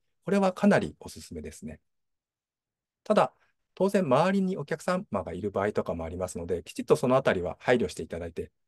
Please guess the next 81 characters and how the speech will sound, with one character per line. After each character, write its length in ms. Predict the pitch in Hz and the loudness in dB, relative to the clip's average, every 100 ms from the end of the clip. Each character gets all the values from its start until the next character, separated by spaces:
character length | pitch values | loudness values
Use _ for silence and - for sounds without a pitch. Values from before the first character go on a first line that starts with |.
| _ _ | _ _
こ 120 | 185 | -2
の 80 | 185 | 2
写 120 | 190 | 2
真 180 | - 190 | 6 6
の 60 | 185 | 8
よ 60 | |
う 20 | |
に、 160 | 101 90 - | 6 2 -4
え 80 | |
ー 40 | 92 | -6
と、 160 | 90 - | -6 -4
こ 100 | 131 | -2
の 100 | 151 | -2
時 220 | - 98 | -4 -4
は 140 | 82 | -6
多 120 | - | -4
分 120 | 127 85 | -2 -2
私 400 | 92 113 135 - | -4 -4 -6 -10
た 180 | 98 | -12
ち 100 | - | -10
し 80 | - | -10
か 100 | - | -6
い 60 | 90 | 0
な 120 | 120 | 0
か 80 | - | 0
っ 40 | |
た 120 | - | -8
と 100 | 80 | -10
思 140 | 80 80 | -10 -10
い 40 | |
ま 120 | 82 | -10
す 100 | - | -12
の 100 | - | -10
で、 220 | 90 95 - - - _ _ | 0 0 -2 -16 -20 _ _
お 80 | 143 | -4
店 200 | 147 151 | 2 2
の 80 | 151 | 4
方 160 | 143 | 6
に 80 | 151 | 6
も 140 | 107 | 6
事 100 | 95 | 4
前 80 | 104 | 0
に 100 | 101 | 0
「写 140 | - 101 | -2 -6
真 180 | 120 | -6
撮 120 | 113 131 | -4 -2
っ 40 | |
て 220 | 92 85 _ | -2 -4 _
い 80 | 120 | -2
い 20 | |
で 120 | 98 | -2
す 60 | - | 2
か？」 120 | 107 110 | 2 2
っ 20 | |
て 200 | 87 82 _ _ _ _ | -2 -6 _ _ _ _
声 200 | - 139 | 2 2
を 20 | |
か 120 | - 92 | 2 -6
け 120 | 85 | -6
て 100 | 82 | -6
お 60 | |
い 80 | 80 | -6
た 100 | 80 | -8
の 140 | 85 98 | -10 -2
で、 260 | 123 92 - | 0 -2 -6
え 60 | 101 87 | -8 -8
ー、 20 | |
こ 160 | - 101 | 2 4
う 20 | |
い 40 | |
う 20 | 95 | 4
写 160 | 98 | -2
真 280 | - 90 95 | -6 -6 -2
が、 260 | 131 143 - | 2 2 0
え 420 | 90 78 78 _ - | -8 -8 -14 _ -12
ー、 20 | |
撮 60 | - | -8
れ 80 | |
ま 100 | - - | -8 -10
し 60 | |
た。 140 | - | -14